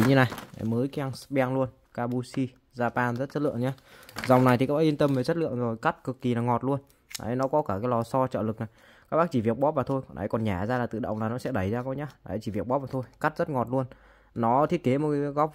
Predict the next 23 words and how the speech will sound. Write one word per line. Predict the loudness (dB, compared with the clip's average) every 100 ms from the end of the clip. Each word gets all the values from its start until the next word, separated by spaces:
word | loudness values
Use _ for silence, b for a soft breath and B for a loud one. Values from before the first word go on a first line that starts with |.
| -2
phát | 0 2
bốn | 0 0
mươi | 2
lăm | 0
độ | 0 -4
này, | -6
khi | -2 0 0 0
mà | -2
các | -4
bác | -4 -2
cắt | -4
ấy, | -4 -6
các | -4
bác | -4
chỉ | -4 -4
việc | -2
đưa | 2 2 2
kéo | 0 -2
thôi, | -4
không | -6
cần | -4 -2
phải, | -2 -2
à, | -2 -2